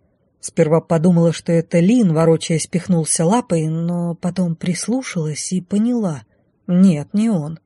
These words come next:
Уставший за день Шерри безмятежно сопел где-то в районе моей подмышки. Однако что же меня разбудило?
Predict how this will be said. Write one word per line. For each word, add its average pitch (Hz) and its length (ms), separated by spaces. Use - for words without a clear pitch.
Уставший 247 520
за 240 180
день 220 180
Шерри 240 440
безмятежно 196 680
сопел 220 400
где-то 214 300
в - 20
районе 220 380
моей 214 240
подмышки. 202 800
Однако 160 420
что - 460
же 226 100
меня 240 240
разбудило? 220 680